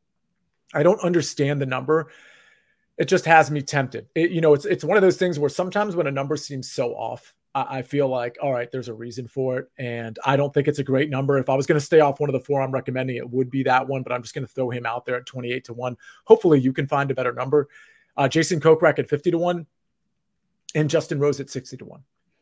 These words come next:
Um, I think Rose has plenty of upside here. Same with Jason Kokrak. We've already talked about him.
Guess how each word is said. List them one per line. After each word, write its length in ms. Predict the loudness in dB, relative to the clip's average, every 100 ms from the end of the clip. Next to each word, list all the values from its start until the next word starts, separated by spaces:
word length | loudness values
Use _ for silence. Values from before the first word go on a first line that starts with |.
| -4
Um, 380 | 0 0 -2 4
I 140 | 6
think 220 | 6 4 2
Rose 280 | 6 6 6
has 200 | 2 0
plenty 300 | -6 -6 -4
of 80 |
upside 380 | -4 -6 -4 -4
here. 140 | -4 -4
Same 260 | -2 0
with 100 | -2
Jason 300 | -2 -4 -6
Kokrak. 340 | -8 -4 -4 -4
We've 140 | -2
already 160 | -2 -2
talked 240 | -4 -4
about 180 | -4 -2
him. 140 | -4